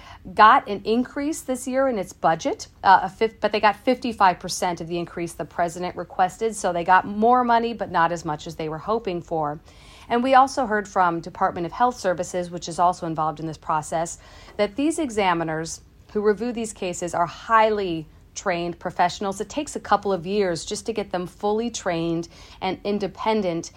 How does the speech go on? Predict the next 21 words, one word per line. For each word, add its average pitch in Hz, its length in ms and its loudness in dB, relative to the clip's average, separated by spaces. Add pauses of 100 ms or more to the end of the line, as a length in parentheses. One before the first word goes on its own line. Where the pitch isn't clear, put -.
(320)
And 208 260 0
there 220 380 2
are 220 140 -2
also 233 260 0
long 214 460 2
lead 254 280 -2
times 160 520 -6
for 190 200 0
the 190 100 -4
background 180 640 2
checks - 380 -8
required 180 580 -2
for 180 100 -8
these 160 220 -8
jobs. 147 400 -4
Credentialing 208 720 -2
alone 185 540 2 (260)
can 202 160 -4
take 180 260 -2
six - 420 -8
weeks, 202 460 -6